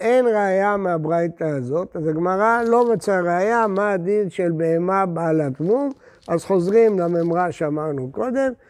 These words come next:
שבמעות סתומים יש הלכה שיפלו לנדבה אפילו שמעורבים בזה דמי חטאת, אבל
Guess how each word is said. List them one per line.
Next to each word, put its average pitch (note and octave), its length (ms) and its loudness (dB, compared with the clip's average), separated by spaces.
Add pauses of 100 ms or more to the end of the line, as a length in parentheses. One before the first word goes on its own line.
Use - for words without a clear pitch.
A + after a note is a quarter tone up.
(240)
שבמעות E3+ 1040 4
סתומים F3 560 0
יש E3+ 200 -2
הלכה D#3 540 -2 (400)
שיפלו D#3+ 600 2
לנדבה D#3 580 2
אפילו G#3+ 420 4
שמעורבים D#3+ 680 -2
בזה D3 240 -2
דמי C#3+ 220 -4
חטאת, F#3 600 -6
אבל E3 480 2